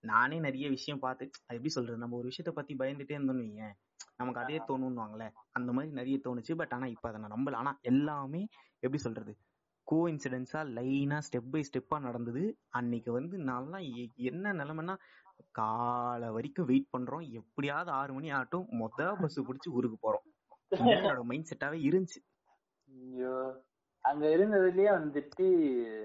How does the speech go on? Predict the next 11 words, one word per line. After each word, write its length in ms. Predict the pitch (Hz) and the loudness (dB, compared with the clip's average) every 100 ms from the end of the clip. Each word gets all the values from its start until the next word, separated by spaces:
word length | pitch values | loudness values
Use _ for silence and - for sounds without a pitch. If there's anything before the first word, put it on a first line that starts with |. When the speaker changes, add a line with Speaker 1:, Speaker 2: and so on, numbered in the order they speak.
| 101 - - _ _ - - | -8 -10 -16 _ _ -18 2
Speaker 2:
கம்மியா, 540 | 151 185 220 226 214 - - _ _ - | 2 4 2 8 6 6 -4 _ _ -10
அஹ், 160 | 131 | -6
பயம். 260 | 127 135 143 | 2 2 2
Speaker 1:
எனக்கு 500 | 117 131 - 165 - 147 | 0 0 0 0 0 -4
துணையா 280 | 151 190 202 | -4 -2 -2
இருப்பான்ட்டு 500 | 185 175 175 180 175 | -2 -2 -2 -2 -4
அந்த 220 | 156 151 | -6 -6
நாதாரிய 460 | 147 151 165 156 143 | -4 -4 -4 -4 -2
மேல 200 | 143 151 | -4 -2
கூட்டு 340 | - 127 127 - | 0 0 -2 -2
போனா, 240 | 131 | -2